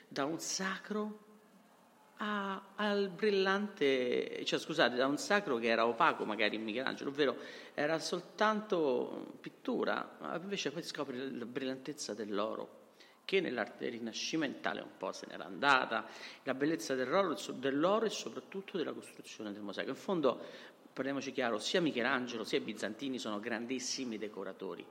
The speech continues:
di pareti, o meglio, Michelangelo ha fatto giusto la Sistina e un'altra cappellina in San Pietro come, come pittura muraria, poi è un grande scultore, e sicuramente questo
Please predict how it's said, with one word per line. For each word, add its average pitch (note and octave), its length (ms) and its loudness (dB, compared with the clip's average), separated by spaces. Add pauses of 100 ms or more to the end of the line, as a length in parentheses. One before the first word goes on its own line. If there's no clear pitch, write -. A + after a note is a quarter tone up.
(140)
di A#2 100 -10
pareti, - 380 -6
o C3 80 -8
meglio, - 320 -6
Michelangelo A2+ 460 -2
ha - 80 -2
fatto - 280 -10
giusto A2+ 300 -8
la G#2 140 0
Sistina B2 580 -2
e - 20 2
un'altra A2+ 340 -2
cappellina A2 640 -2 (360)
in A2+ 160 -6
San G#2+ 220 -6
Pietro C#3 420 4
come, A#2 640 -2 (100)
come B2 240 0
pittura A#2+ 540 0
muraria, A2+ 560 4
poi F#2+ 140 2
è E2 60 -4
un G2 60 -8
grande G#2+ 300 -6
scultore, - 800 0 (520)
e A2+ 120 -8
sicuramente C#3 600 2
questo - 280 -6